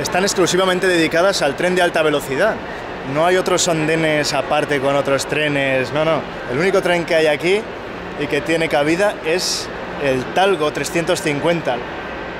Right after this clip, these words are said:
Son impresionantes de altos los techos. Puf, yo creo que veinte metros fácil, ¿eh? Veinte, treinta metros de techo.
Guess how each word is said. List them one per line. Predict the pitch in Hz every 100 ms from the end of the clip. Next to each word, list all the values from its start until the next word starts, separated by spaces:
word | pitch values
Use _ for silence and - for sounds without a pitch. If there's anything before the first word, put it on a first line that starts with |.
| - - - - - - - - - - - - - - - - - - 131 - - - - - - - - - - - - - - - - - - - - - -
Son | - 117
impresionantes | 123 - 123 - 110 110 127 135 123
de | 117
altos | 107 120 110 80
los | - -
techos. | 131 127 110 92 - - - - - - - - -
Puf, | - - - - - 143
yo | 135
creo | 135 156
que | 165 110
veinte | 131 170 180
metros | 127 131 123 104 104 101 107
fácil, | - 160 135 107
¿eh? | 147 208 - -
Veinte, | 147 175 160
treinta | 135 123 117 113
metros | 127 117 113 104
de | 107
techo. | 147 147 113